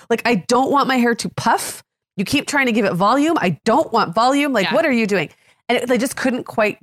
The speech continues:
Speaker 1: get it, get that. So the boys ended up with a lot of weird,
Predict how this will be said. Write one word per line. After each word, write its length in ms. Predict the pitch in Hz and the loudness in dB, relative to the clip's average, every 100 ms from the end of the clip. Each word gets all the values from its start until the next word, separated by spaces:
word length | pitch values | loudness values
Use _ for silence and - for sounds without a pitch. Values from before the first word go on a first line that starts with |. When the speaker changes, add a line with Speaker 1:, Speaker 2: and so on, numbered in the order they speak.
| _ | _
Speaker 1:
get 180 | 185 170 | 0 0
it, 200 | 220 - _ _ _ - - | 0 -4 _ _ _ -14 -4
get 200 | 220 - | -4 0
that. 280 | 285 302 - | 2 2 0
So 80 | 277 | -2
the 80 | 226 | 0
boys 320 | 214 294 254 | 0 0 0
ended 140 | 262 240 | -2 -2
up 60 | 202 | -2
with 100 | 185 | 0
a 40 | |
lot 140 | 170 | 0
of 100 | 165 | 0
weird, 540 | 151 175 175 170 165 | 0 0 0 0 -2